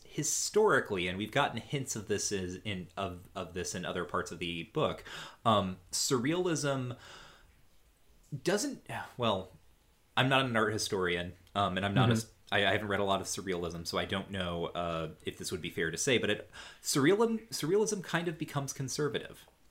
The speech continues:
Speaker 1: right? It, it has kind of a conservative turn toward the end, um, where it becomes almost reduced to a kind of aesthetic, right? The reproduction of certain, like, uh,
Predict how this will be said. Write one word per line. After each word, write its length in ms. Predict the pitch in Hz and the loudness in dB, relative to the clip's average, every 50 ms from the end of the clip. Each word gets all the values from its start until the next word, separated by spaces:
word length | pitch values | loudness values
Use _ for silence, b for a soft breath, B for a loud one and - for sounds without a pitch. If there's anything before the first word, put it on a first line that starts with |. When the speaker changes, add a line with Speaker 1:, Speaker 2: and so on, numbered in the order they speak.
| - - | -8 0
Speaker 1:
right? 180 | - 107 107 101 | 4 4 6 6
It, 180 | 110 117 117 123 | 4 2 2 2
it 140 | 117 98 | 0 2
has 220 | 123 143 139 135 - | 2 2 0 0 2
kind 180 | - 143 127 | 2 2 2
of 80 | 127 113 | 2 0
a 20 | |
conservative 640 | - - 104 101 - 139 139 135 135 131 127 - - | -2 -4 -6 -2 2 2 2 2 2 0 -4 -4 -4
turn 340 | - 135 123 113 113 113 110 | -4 -2 0 0 0 0 -2
toward 320 | - - 107 104 101 - | 0 2 4 4 4 2
the 180 | - 90 - - | 0 -6 -4 -4
end, 380 | 101 104 98 95 95 92 87 - B B B B B B | -2 -2 -2 -2 -2 -4 -6 -8 B B B B B B
um, 240 | - 101 95 92 95 - | 0 0 2 2 0 -2
where 260 | 104 104 110 110 101 - | 2 4 6 6 6 4
it 380 | - 117 113 - - - - - | 2 0 -2 -2 -4 -8 -10 -8
becomes 960 | 117 107 - - - - 156 170 165 151 147 127 113 110 104 - - - - - _ _ _ - | -8 -8 -8 -6 -2 0 2 2 2 0 0 0 -2 -2 0 -2 -2 -4 -6 -8 _ _ _ 0
almost 560 | 120 113 104 104 98 95 95 - - - 117 101 98 | 2 2 2 2 2 0 0 -2 -4 -8 -8 -6 -4
reduced 760 | 107 98 95 - - 110 113 117 113 113 - - - - - - | -4 -4 -4 -4 -2 0 2 2 2 2 0 -4 -6 -8 -8 -6
to 440 | - 123 113 104 101 95 95 95 - | -2 0 0 0 0 0 -2 -2 -2
a 60 | 104 101 | -4 -4
kind 280 | - - 117 107 104 | -2 0 0 0 0
of 80 | 95 90 | 0 -2
aesthetic, 760 | 87 - - - - - - 78 - - - - - - - _ _ _ _ _ _ _ _ _ _ _ _ - _ - | -2 -4 -4 -6 -4 -4 -4 -4 -6 -8 -12 -14 -18 -20 -20 _ _ _ _ _ _ _ _ _ _ _ _ -18 _ 0
right? 200 | 104 101 101 - | 2 2 2 2
The 100 | - 101 | 0 2
reproduction 600 | 117 135 135 - - 127 113 110 110 - - 113 | 2 2 2 2 4 4 6 4 4 4 2 0
of 80 | 98 - | 0 2
certain, 320 | - - 135 127 117 104 - | 2 4 4 4 2 0 0
like, 160 | - 117 - - B B B B B B B B - - - | 0 0 0 -2 B B B B B B B B -16 -8 0
uh, 360 | 104 110 117 107 104 101 101 | 4 4 6 6 6 4 4